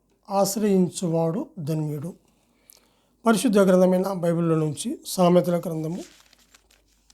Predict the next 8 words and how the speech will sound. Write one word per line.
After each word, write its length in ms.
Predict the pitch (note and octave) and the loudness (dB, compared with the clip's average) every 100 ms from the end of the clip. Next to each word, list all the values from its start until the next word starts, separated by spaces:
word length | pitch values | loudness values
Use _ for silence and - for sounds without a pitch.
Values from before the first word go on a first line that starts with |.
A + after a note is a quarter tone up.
| _ _ _ _ _ - - | _ _ _ _ _ -20 0
పదహారవ 460 | F#3+ E3+ F#3+ F3 D#3+ | 6 8 8 6 2
అధ్యాయము 600 | B2+ D#3+ D#3 D#3 F3 D#4+ _ _ _ _ _ _ _ _ _ _ _ - | -2 -4 -4 -4 -8 -14 _ _ _ _ _ _ _ _ _ _ _ -2
ఇరవై 280 | F#3+ G3 F#3 | 4 6 8
వచనం 320 | E3 D#3+ D#3+ | 6 2 -4
చదువుకుందాం. 520 | D3 - - _ _ _ _ _ _ _ _ _ _ _ _ _ _ _ _ _ _ G3+ | -8 -14 -20 _ _ _ _ _ _ _ _ _ _ _ _ _ _ _ _ _ _ 0
"ఉపదేశమునకు 960 | G#3+ A#3+ A#3 G#3+ G3 F#3 F3 F3+ A#3+ - _ _ _ _ _ _ _ _ - | 4 6 6 4 4 6 4 0 -2 -10 _ _ _ _ _ _ _ _ -4
చెవియొగ్గువాడు 1000 | F3+ G3+ G3 D3+ F3+ F3 G#3+ E3 D#3+ F3 - _ _ _ _ _ _ _ _ - | 2 6 6 4 2 2 2 2 2 0 -6 _ _ _ _ _ _ _ _ -10
మేలునందును 840 | A3 E3 F3+ F3+ E3 D3+ D#3 F3+ | 0 4 6 6 4 2 0 -2